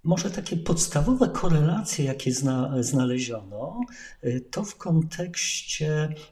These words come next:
mm, no bo oni tutaj skorelowali ten teraz dany obszar jakby zawodowy z możliwością wsparcia i takie,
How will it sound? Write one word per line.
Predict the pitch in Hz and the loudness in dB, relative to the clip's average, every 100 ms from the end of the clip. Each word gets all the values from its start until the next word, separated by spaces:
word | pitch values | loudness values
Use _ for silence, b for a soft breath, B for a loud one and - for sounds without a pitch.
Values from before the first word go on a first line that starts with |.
| - | 0
mm, | 131 131 131 B 147 | 4 4 0 B 0
no | |
bo | 143 175 | 4 4
oni | 170 | 2
tutaj | - - 160 | 0 0 0
skorelowali | - - 170 151 147 143 147 113 98 | 0 2 4 4 4 4 4 2 -2
ten | - 113 | -4 -6
teraz | 117 127 117 113 - | -2 -2 0 -2 -2
dany | 156 151 - | 0 2 0
obszar | - - - - 120 170 202 | -6 -8 -6 -2 -2 -2 -4
jakby | 139 131 131 | -4 -2 -2
zawodowy | 131 131 143 131 147 147 135 131 | -4 -4 -4 -2 -2 -2 -2 -2
z | 120 120 123 117 117 B B _ | -2 -2 0 0 -4 B B _
możliwością | 131 143 135 139 143 - - 123 | 6 6 4 2 2 2 2 2
wsparcia | - - - 107 104 - - 110 285 - B B B B - | 2 0 2 0 0 -4 -2 -4 -6 -10 B B B B -2
i | 143 | -2
takie, | - 151 - 151 139 | 0 0 2 4 4